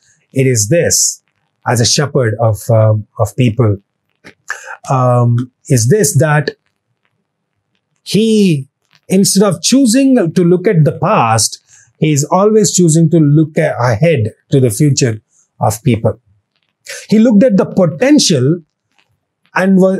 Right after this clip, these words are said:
he looked at the potential inside the people, and so therefore he was patient with their progress.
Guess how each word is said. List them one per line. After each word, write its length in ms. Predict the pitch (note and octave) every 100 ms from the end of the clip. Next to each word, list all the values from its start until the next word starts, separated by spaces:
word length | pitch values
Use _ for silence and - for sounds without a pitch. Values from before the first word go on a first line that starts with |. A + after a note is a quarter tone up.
| -
he 280 | F3 F#3 F#3
looked 240 | A3 F#3+
at 80 | G#3+
the 80 | F#3
potential 460 | F#3 A3 A3 G3+
inside 340 | E3+ E3 F3+ C#3
the 80 |
people, 480 | - F3 E3 C3 B2+ - - -
and 180 | D#3+ E3
so 100 | E3+
therefore 360 | F#3+ G3 G3 G#3
he 60 |
was 220 | F#3+ F#3 -
patient 540 | A3+ B3+ B3 A3+ G3+
with 160 | D#3+ C3+
their 200 | C#3+ D3
progress. 800 | - D3+ C#3 C3+ - - -